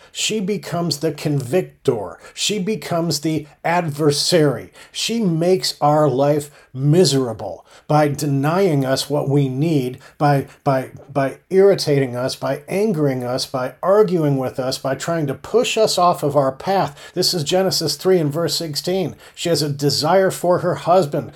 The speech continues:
That means she has a desire to knock you off your current path, to control you, to get you back on another path. Why is she doing that? Because God programmed her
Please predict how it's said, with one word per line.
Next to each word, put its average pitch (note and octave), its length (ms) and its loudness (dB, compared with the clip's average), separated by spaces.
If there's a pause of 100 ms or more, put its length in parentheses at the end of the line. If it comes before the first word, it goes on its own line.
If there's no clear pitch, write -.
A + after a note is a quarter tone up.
(140)
That E3 220 -2
means F3 180 -2
she E3+ 120 -4
has D#3+ 120 0
a C#3 100 -2
desire D3 520 2
to C#3 100 -2
knock D#3+ 420 -2
you F#3 160 0
off D#3+ 220 0
your D3 140 -2
current E3 340 -6
path, D#3+ 300 0
to - 100 -8
control E3+ 540 0
you, C3 120 -2
to B2 100 -4
get F3+ 260 -2
you F#3 100 0
back E3 300 0
on D#3+ 120 0
another D3+ 320 0
path. D3+ 400 0 (200)
Why D#3 220 4
is G3 120 6
she - 180 -4
doing E3+ 300 0
that? A2+ 280 -6 (440)
Because C3 300 0
God D#3 320 0
programmed D3 640 2
her B2+ 380 -2